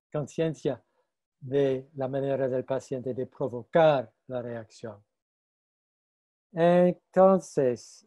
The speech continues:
ah, características de los trastornos de personalidad, una reducción de la capacidad de adaptarse al entorno psicosocial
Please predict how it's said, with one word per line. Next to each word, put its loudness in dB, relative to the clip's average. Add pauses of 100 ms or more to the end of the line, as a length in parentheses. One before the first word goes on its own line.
(120)
ah, 0 (1300)
características -2
de -6
los -10
trastornos -8
de -6
personalidad, -4 (380)
una -4
reducción -2
de 2
la 0
capacidad -8
de -4
adaptarse -6 (460)
al -6
entorno -2
psicosocial -8